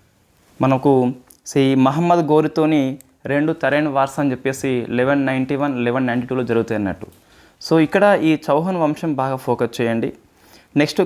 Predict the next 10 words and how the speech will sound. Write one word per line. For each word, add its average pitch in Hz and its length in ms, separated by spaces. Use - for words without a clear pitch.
గహద్వాల 170 460
వంశం 160 400
కూడా, 165 140
why? 139 100
Because 151 240
మనకి 151 220
జయచంద్ర 151 460
అని 143 100
చెప్పేసి, 139 380
so 139 80